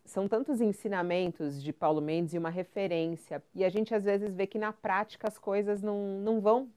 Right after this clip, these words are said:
por aí nas cidades, né? É,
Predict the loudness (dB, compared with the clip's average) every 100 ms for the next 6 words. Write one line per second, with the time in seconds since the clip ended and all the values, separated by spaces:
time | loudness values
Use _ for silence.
0 | _ _ 4 6 6 6 2 0 0 4
1 | 6 6 2 -6 -2 -4 -4 -16 -20 -20
2 | -20 _ 2 6 6 6 6 4